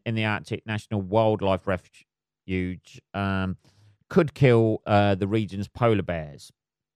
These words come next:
Um, well, you know, like, I, it's another thing, isn't it?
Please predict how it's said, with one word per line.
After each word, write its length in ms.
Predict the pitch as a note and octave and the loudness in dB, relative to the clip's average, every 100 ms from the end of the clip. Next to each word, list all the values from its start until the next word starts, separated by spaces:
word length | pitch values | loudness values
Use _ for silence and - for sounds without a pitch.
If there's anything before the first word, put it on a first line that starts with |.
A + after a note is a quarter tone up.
| _ _ _ _ _ - | _ _ _ _ _ -12
Um, 720 | - G2 F#2+ F#2 F#2 F2+ F2 E2 _ _ _ _ _ _ _ _ _ | -4 0 0 0 -2 -4 -8 -12 _ _ _ _ _ _ _ _ _
well, 360 | C#3+ C#3+ F#2 E2 _ | 0 2 2 -4 _
you 240 | B2+ D3 | -2 0
know, 220 | G#2+ F#2+ G2+ _ - | 0 -2 -6 _ -2
like, 300 | B2+ A#2 - | 0 0 -2
I, 180 | A#2+ A2 _ _ - G#2 _ _ _ _ _ _ _ _ _ _ _ | -4 -4 _ _ -16 -16 _ _ _ _ _ _ _ _ _ _ _
it's 160 | - C#3 | -8 -2
another 340 | C#3+ D3 C3+ | 0 2 0
thing, 260 | C3+ D#3+ C#3+ | 2 0 2
isn't 240 | C#3+ C3 | 0 0
it? 180 | B2+ F#2 | -4 -6